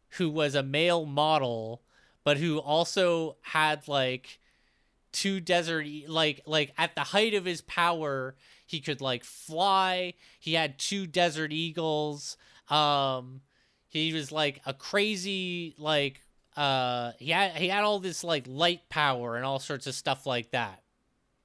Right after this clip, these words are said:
So, um, as a sort of tribute to that character,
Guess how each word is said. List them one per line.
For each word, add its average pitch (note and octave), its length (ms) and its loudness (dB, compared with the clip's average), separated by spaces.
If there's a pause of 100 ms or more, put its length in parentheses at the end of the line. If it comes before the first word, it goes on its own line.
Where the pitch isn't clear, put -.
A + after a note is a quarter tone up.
(600)
So, D#3+ 520 0 (640)
um, D3 520 0 (680)
as E3+ 260 2
a E3+ 60 0
sort B3 280 2
of G#3+ 140 -2
tribute F#3+ 840 0
to E3 140 -6
that F3 340 2
character, C3+ 920 -2